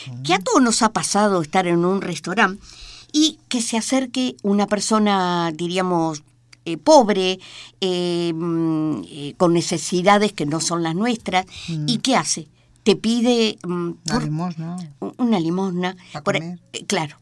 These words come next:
Speaker 2: para comer. Mira qué simple. M-, me da un pedazo de pan teniendo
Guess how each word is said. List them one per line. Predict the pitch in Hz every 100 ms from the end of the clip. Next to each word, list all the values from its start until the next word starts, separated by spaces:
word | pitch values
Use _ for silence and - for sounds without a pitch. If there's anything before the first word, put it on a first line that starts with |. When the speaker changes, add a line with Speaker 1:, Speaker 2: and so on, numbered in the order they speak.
| -
Speaker 2:
para | 170 156
comer. | 165 165 156 - _ _
Mira | 185 247
qué | 240
simple. | 220 - - - - _
M-, | 185 -
me | 202 208
da | 202 277
un | 254
pedazo | 190 208 196
de | 185
pan | 208 247 - - - -
teniendo | 175 170 196 226 233 233 285 320